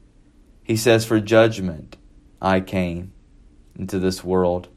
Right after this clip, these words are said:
that those who do not may see may see, and those who see may become blind." The first coming of Christ did not bring the last judgment, but he did confront people with the obligation to decide for or against him.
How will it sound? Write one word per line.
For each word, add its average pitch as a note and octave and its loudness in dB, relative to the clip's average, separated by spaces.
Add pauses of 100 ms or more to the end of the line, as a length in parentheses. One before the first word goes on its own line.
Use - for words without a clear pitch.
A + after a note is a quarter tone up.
(640)
that F2 -12
those G#2+ 2
who A2 0
do G#2 -2
not A#2 0
may A2 -2
see F#2+ 0
may F#2+ 0
see, F#2 -6 (500)
and F2+ -4
those F#2+ 2
who G2+ 0
see F#2+ -4 (340)
may F#2 -2
become F2+ -4
blind." E2+ -2 (680)
The A2+ -4
first C#3 6
coming C#3 2
of A2+ 0
Christ A2 6
did A2 0
not A2 4
bring A2 0
the F#2 0
last G#2+ 2
judgment, - -12 (720)
but A2+ 2
he A#2+ 4
did C#3 4
confront B2+ 2
people G#2+ -2
with G#2 0
the G#2+ 4
obligation G#2 4
to F#2+ -12
decide G2+ 2
for A2+ 4
or G2+ 2
against G2 -4
him. E2 -12